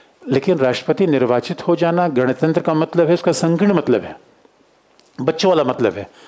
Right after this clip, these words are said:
अगर कोई लोकतंत्र गणतंत्र का सबसे simple अर्थ पूछे तो इसका मतलब है जहाँ राष्ट्र का अध्यक्ष निर्वाचित हो गणतंत्र, जहाँ राष्ट्र का अध्यक्ष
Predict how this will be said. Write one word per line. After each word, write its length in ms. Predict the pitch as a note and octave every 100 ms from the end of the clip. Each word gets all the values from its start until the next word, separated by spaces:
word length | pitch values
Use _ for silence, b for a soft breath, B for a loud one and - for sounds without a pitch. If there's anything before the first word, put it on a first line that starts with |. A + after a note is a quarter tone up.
| B B B B B
अगर 180 | - C3+
कोई 160 | C3 C#3
लोकतंत्र 440 | C#3 C#3 D3+ D3
गणतंत्र 440 | C3+ C3 C3 C#3+ C3+
का 100 | C#3
सबसे 340 | C#3 - D3
simple 420 | - C#3+ C3+ E3
अर्थ 280 | D#3 C#3+ -
पूछे 300 | C3 - D#3+ D#3 - _ b b b b b b _
तो 60 | A3+
इसका 180 | G3 E3+
मतलब 300 | D#3 D#3 D3
है 200 | B2 - B B B -
जहाँ 500 | C#3 D3 C3+ A2+ D3
राष्ट्र 300 | C3+ D3 -
का 80 | D3+
अध्यक्ष 360 | B2+ C#3+ - C#3+
निर्वाचित 500 | A#2+ B2 D#3+ C#3+ F3+
हो 100 | G3
गणतंत्र, 500 | F#3+ - A2+ G2 - b b b b b -
जहाँ 300 | C3 C3 D3
राष्ट्र 300 | C#3 C#3+ -
का 60 | C#3+
अध्यक्ष 380 | B2 C3+ C#3+